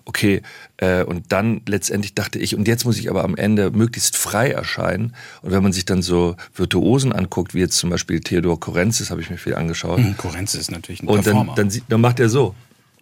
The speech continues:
Speaker 1: Und dann denkst du, okay, also, äh, wenn ich jetzt so machen würde, <laughs> würden alle denken, er hatte doch keine Zeit, sich vorzubereiten.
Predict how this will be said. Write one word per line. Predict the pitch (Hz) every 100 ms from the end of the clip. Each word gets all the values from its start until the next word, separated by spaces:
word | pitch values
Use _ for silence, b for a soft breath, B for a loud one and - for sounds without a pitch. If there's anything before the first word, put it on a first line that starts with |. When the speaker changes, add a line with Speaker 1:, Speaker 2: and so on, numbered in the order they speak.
| _ -
Speaker 1:
Und | 120 - - - _ _ -
dann | 113
denkst | 117 110
du, | 117 113
okay, | 113 - 170 -
also, | 113 113 - - b - _
äh, | 107 104 107
wenn | - -
ich | 127
jetzt | 123 104
so | 131 180
machen | 120 98 98
würde, | 95 101
<laughs> |
würden | 117 131
alle | 113 104
denken, | 113 117 127
er |
hatte | 104 -
doch | 143
keine | - 98
Zeit, | 87 - 87
sich | 92
vorzubereiten. | - 92 - 87 85 87 113